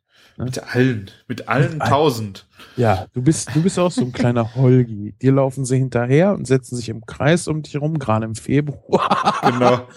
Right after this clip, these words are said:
Speaker 1: <laughs> Und du, du predigst dann.
Speaker 2: Nee, ich will nicht predigen.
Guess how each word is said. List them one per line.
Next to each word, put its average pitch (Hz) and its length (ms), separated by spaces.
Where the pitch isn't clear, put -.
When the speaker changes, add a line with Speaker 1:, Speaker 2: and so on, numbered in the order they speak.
Speaker 1:
<laughs> - 280
Und 117 160
du, 127 140
du 127 180
predigst 78 720
dann. - 260
Speaker 2:
Nee, 95 80
ich - 180
will 104 60
nicht 151 180
predigen. 85 520